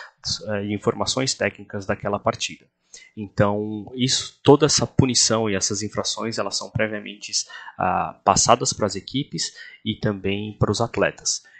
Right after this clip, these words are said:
Então, ah, nós acreditamos que hoje, como estamos todos alinhados em relação a isso, não, não, não é uma questão injusta ou, ou exagerada.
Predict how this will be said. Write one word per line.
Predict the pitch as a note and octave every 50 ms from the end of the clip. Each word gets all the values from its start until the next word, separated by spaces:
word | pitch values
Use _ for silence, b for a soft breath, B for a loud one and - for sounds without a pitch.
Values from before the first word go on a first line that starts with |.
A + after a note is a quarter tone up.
| b b b -
Então, | F#2+ F#2+ F#2 _ - F#2 F#2 F#2+ F#2+ G2 G2+ G2+ G2+ G2 - - -
ah, | G2 F#2+ F#2 F2+
nós | F#2+ F#2+ F#2+ G2
acreditamos | F#2+ - G2+ F#2+ - - - G2 G2 F#2+ - -
que | - - G#2 G2+ -
hoje, | - A2+ A2+ A#2+ A#2 A2+ B2 C3 B2+ B B B
como | - - G2+ G2+
estamos | F#2+ - - - G#2+ G2+ G2 -
todos | - - G#2+ G#2 - -
alinhados | G#2+ G2+ G2+ G2 G2+ G2 G2+ A2 - -
em | -
relação | G2 G2+ F#2+ F#2+ - - - - F2
a | E2+
isso, | F2+ G#2 - - - B2 A#2 B B B B B _
não, | - A2 G#2+ G#2 G2+ G2 G2 F#2 G2+
não, | G#2 G#2 G2+ G2+ G2+ G#2 -
não | - G#2+ A2 G#2+ G2
é | F#2+ F#2+ G2 G2 B B B -
uma | G2+ G2+ F#2+
questão | - G#2 G2+ - - - G#2 F#2+ F#2+ G2 G2 F#2+ F#2+ F#2 _ _ _ _ _ _ _ _ _ - - _ _ -
injusta | - A2 G#2+ G2 F2+ G2 G#2 A2 A2 - - G2 F2 B B B B B B
ou, | - F#2+ F#2+ G2 G2 G2 G2 F#2+ F#2+ F#2+ F#2+ - -
ou | - F#2+ F#2 F#2+ F#2+ F#2 F#2+ F#2 F#2+ F#2+ F#2+ F#2+ - - - - _
exagerada. | - G#2+ G2 G2+ F#2+ F2+ G2 G#2 - - D2 -